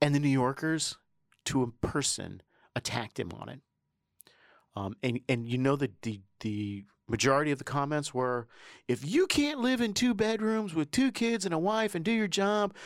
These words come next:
then, then you're never gonna make it in New York." And I thought to myself, That's why New York is broken,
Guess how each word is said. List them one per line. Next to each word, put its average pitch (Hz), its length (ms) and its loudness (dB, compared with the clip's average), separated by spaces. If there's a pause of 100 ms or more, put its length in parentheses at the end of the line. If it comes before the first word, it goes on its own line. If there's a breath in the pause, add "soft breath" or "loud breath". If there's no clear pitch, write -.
(100 loud breath)
then, 151 220 0 (180)
then 165 240 2 (240 loud breath)
you're 220 320 4
never 277 240 6
gonna 233 160 4
make 214 260 2
it 185 80 4
in 185 100 2
New 180 60 2
York." 147 420 0 (600 loud breath)
And 143 140 0
I 160 40 0
thought 214 300 -2
to - 80 -6
myself, 165 420 -2 (460)
That's - 300 -10
why 196 140 0
New 170 120 -2
York 143 300 2
is 139 80 -6
broken, 202 480 -4